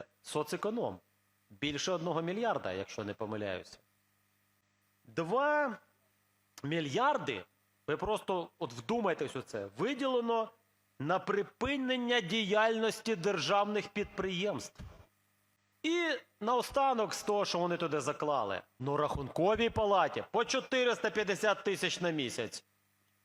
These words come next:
І ще збираються піднімати. Вже мовчу про прокурорів.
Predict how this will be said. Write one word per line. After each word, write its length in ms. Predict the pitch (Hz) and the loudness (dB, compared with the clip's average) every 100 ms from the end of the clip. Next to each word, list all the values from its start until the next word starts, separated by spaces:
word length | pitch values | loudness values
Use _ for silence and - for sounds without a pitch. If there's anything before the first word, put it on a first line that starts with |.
| _ _ | _ _
І 140 | 170 | -2
ще 240 | 185 - 185 | 2 2 2
збираються 520 | 120 151 131 123 131 | 2 0 2 0 -4
піднімати. 640 | 135 120 127 107 98 95 - _ _ _ _ _ _ _ _ _ _ _ _ _ _ _ | -6 -4 -2 -2 -4 -8 -12 _ _ _ _ _ _ _ _ _ _ _ _ _ _ _
Вже 240 | 123 156 | -2 2
мовчу 360 | 254 233 - 233 | 4 2 2 0
про 180 | 202 190 | 0 0
прокурорів. 540 | 175 - 151 123 104 | 0 0 0 0 -4